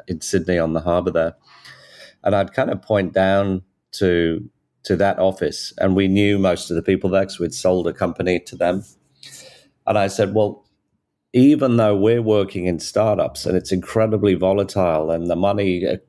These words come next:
comes and the money goes and we're responding all the time to, to, to new conditions, we've been here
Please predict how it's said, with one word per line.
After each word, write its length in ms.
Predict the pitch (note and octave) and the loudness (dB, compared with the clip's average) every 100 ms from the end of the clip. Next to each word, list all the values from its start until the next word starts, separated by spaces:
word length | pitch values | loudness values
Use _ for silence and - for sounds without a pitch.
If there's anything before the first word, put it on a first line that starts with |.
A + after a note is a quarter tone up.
| - | -6
comes 440 | A#2+ G#2 F#2 E2+ | -2 0 -2 -2
and 100 | F2 | -2
the 40 | |
money 280 | F#2 G#2 G2+ | 2 0 0
goes 580 | F#2 G2 G2+ G2+ F#2 E2 | 0 2 4 4 2 2
and 160 | F2 F2+ | 0 2
we're 140 | F2 | 0
responding 680 | F2 - - G2 G#2+ G2+ F#2+ | 0 -4 0 2 2 2 2
all 180 | G2 | 2
the 120 | F#2 - | 0 -2
time 400 | G#2+ G2+ G2 F#2+ | 0 0 0 -2
to, 480 | - E2+ E2 - - _ | 0 0 0 -2 -8 _
to, 360 | - F2+ F2 - - | -2 2 2 -2 -8
to 440 | - F#2 F2 E2+ - _ - | -2 0 2 0 -4 _ -4
new 380 | F#2+ G2+ G2+ F#2+ | 2 4 2 -2
conditions, 760 | F#2 E2+ G2+ - D#2+ - - - _ _ _ - _ _ _ _ _ _ _ | -6 -2 -2 -2 -10 -10 -16 -16 _ _ _ -20 _ _ _ _ _ _ _
we've 580 | G#2 A#2+ C3+ C#3 A#2 | 0 2 6 4 2
been 300 | - A2+ A#2 | 0 2 4
here 380 | A#2 F2+ E2 E2 | 4 4 2 0